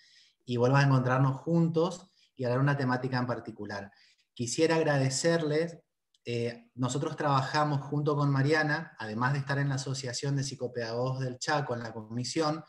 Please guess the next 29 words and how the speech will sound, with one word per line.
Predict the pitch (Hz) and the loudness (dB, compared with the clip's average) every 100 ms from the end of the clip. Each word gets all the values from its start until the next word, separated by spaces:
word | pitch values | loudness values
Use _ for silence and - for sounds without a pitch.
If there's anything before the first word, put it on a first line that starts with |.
| - - - _ | -20 -20 -20 _
trabajamos | 151 143 139 165 175 | 2 2 4 2 2
en | 165 | 0
el | 151 | 0
Instituto | 143 131 123 151 165 | -2 -2 -2 0 2
del | 151 139 | 2 2
Deporte | 127 139 143 139 | 0 0 0 -4
Chaqueño, | 135 120 165 175 139 135 - - _ _ _ - - _ _ | -4 -2 0 2 4 2 2 -6 _ _ _ -20 -20 _ _
y | 135 | 2
agradecerles | 135 131 127 120 - 180 170 143 151 - - | 2 2 2 0 0 0 2 2 0 -4 -8
al | 120 117 113 | -4 -2 -4
presidente, | - 117 117 - 117 135 160 151 135 139 147 - - - _ | -4 -6 -6 -6 2 6 6 6 2 2 0 -6 -18 -20 _
eh, | 120 117 113 117 123 | -4 0 0 0 0
a | 120 | 0
todo | 147 156 | 2 4
el | 147 | 4
equipo | - 143 143 143 131 120 117 - - | 2 -2 2 4 4 4 2 0 4
técnico, | 156 147 139 131 131 127 123 - - | 4 6 6 4 4 0 -2 -6 -8
a | 110 - | -8 -6
todo | 127 135 | 0 2
el | 135 | 2
equipo | 127 131 135 | 2 -2 0
con | 135 | 0
el | 127 | 0
que | 123 120 | -2 -4
trabajamos | 117 110 - 139 139 123 | -2 -4 -2 0 2 2
interdisciplinario | 120 120 117 123 110 110 123 127 120 | 0 -2 -4 -6 -6 -2 0 0 0
día | 120 131 127 | 0 2 0
tras | 113 113 113 | -2 -6 0
día, | 139 143 147 - | 4 4 4 0